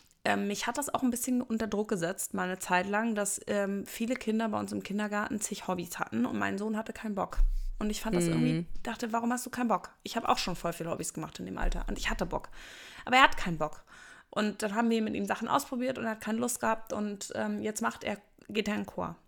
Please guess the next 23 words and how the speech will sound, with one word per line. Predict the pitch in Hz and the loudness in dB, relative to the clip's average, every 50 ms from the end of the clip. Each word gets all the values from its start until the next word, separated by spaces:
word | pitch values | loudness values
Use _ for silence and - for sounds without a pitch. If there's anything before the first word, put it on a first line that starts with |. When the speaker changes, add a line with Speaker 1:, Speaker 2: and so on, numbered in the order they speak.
| _ - - _ | _ -20 -10 _
Speaker 1:
Ja, | 220 220 233 - | -2 -2 -2 -2
und | - 220 | -2 -4
das | 214 220 - | -4 -2 0
findet | 247 240 233 233 | 0 0 4 4
er | 233 | 4
jetzt | 220 220 - | 4 4 4
auch | 214 220 | 2 0
richtig | 220 214 - - 202 - - - | 0 -2 -4 -8 -10 -6 0 2
cool. | 262 277 311 330 - - _ _ _ | 2 2 2 0 -4 -8 _ _ _
Also, | - 226 220 214 226 220 - - - | 0 0 2 2 0 -2 -2 -4 0
äh, | - 226 214 | 2 2 2
es | 214 214 214 - - | 2 0 -2 -6 -6
hat | 208 202 - | -8 -8 -8
so | 208 | -10
zwei, | - - - 190 | -6 -4 -2 -2
dreimal | 185 185 180 180 185 | -2 -2 -4 -4 -6
gedauert. | 185 180 208 208 220 233 226 - - - _ _ _ | -4 0 4 4 4 4 4 0 -8 -18 _ _ _
Es | - - - | -2 0 4
war | - 208 | 6 6
aber | 208 202 202 202 202 | 6 8 8 8 8
auch, | 202 196 196 196 - - - | 8 8 8 6 4 -2 0
weil, | 190 190 185 196 196 202 | 2 2 2 4 2 4
ne, | 202 247 285 294 | 4 4 4 2